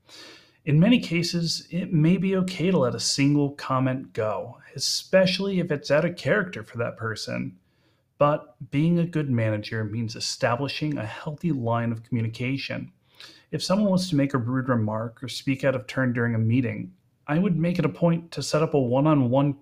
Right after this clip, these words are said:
meeting with that person the following day. I would make sure that I opened the chat by setting the expectation that we were following up on the remarks made yesterday. Then I would give that person a moment just to speak openly.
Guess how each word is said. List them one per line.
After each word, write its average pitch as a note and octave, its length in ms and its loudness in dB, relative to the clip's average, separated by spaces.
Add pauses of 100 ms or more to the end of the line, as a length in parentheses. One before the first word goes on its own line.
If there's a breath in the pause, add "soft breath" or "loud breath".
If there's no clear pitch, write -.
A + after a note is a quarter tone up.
meeting E3 380 2
with A2 140 -2
that G#2+ 240 -6
person A#2+ 360 -4
the A2+ 100 -2
following A#2 500 0
day. A2+ 420 -2 (520 soft breath)
I D3 120 2
would F3+ 160 4
make F3+ 200 8
sure D#3+ 220 0
that C#3+ 160 0
I B2+ 140 -2 (120)
opened D#3+ 300 4
the F3 80 4
chat A2 480 -4
by B2 200 -2
setting D3 440 2
the C#3+ 120 6
expectation A#2+ 1000 -6 (320)
that C3+ 140 -2
we C#3 100 2
were C#3+ 160 2
following D#3+ 480 4
up A2 160 0
on B2+ 80 0
the C3 80 2
remarks A2 420 -2
made A#2+ 220 -2
yesterday. C3 720 -4 (1800 loud breath)
Then F3+ 140 4
I - 20 4
would E3+ 160 2
give D#3 160 2
that D3+ 220 2
person C#3+ 360 -2
a C3+ 40 6
moment D3+ 420 4
just - 280 -2
to F#3 80 -2
speak - 360 -4
openly. A#2+ 560 -6